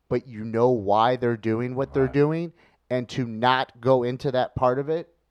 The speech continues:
Speaker 1: I don't respect.
Speaker 2: And I think, I think for me, just even locally, I guess, I guess, I know we've said it before, and I apologize if I sound like a broken record. I just, you don't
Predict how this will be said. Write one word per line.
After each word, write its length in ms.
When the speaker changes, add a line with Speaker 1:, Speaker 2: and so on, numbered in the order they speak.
Speaker 1:
I 80
don't 140
respect. 560
Speaker 2:
And 220
I 40
think, 220
I 80
think 260
for 140
me, 300
just 200
even 300
locally, 580
I 80
guess, 260
I 120
guess, 420
I 40
know 80
we've 120
said 140
it 40
before, 300
and 80
I 40
apologize 380
if 60
I 60
sound 180
like 100
a 40
broken 260
record. 280
I 80
just, 260
you 220
don't 460